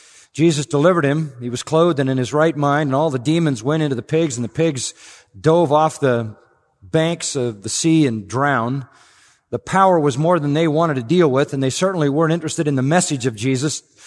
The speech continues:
They weren't interested in the forgiveness of sins. They just wanted Jesus out. And so verses thirty-seven to thirty-nine says, "The people of the country of the Gerasenes surrounding district asked him to depart from them." That's exactly what he did.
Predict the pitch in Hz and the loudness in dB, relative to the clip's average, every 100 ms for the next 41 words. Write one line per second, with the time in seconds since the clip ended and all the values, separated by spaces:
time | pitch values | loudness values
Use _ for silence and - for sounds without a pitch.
0 | - - _ _ 117 135 147 151 135 - | -20 -20 _ _ -8 -4 -2 -2 -4 -4
1 | 139 131 - 120 147 131 - 127 - 180 | -2 -2 -4 -2 -2 -2 -6 -8 -4 0
2 | 165 147 135 123 151 156 147 120 143 147 | 0 0 -4 -2 -4 -2 -4 -2 0 0
3 | 120 - - 147 131 165 - - - - | -2 -8 -2 0 0 -2 -16 -20 -20 -12
4 | 117 151 143 147 143 123 - 160 139 - | -6 -2 2 0 0 -4 -2 0 0 0
5 | 151 135 113 165 147 127 143 160 135 120 | 0 -2 -2 0 0 0 0 0 0 -2
6 | 147 135 - 117 104 - _ - 165 143 | -2 -2 -2 -6 -6 -20 _ -4 -2 0
7 | 123 120 160 156 143 117 117 143 135 - | -2 -2 -2 -2 -2 -2 0 0 0 -2
8 | 151 151 127 - 135 143 135 113 143 - | -2 0 -2 -4 -2 0 -2 -2 -4 -4
9 | 113 131 135 - 113 110 107 160 165 165 | -4 -2 -2 -4 -6 -6 -6 -2 -2 -2
10 | 151 139 135 131 131 - - 123 - 98 | -4 0 0 -2 -6 -20 -6 -4 -4 -6
11 | 104 131 123 123 113 107 117 101 92 90 | -2 -2 -2 -4 -4 -2 -4 -6 -10 -6
12 | 110 87 85 | -6 -6 -14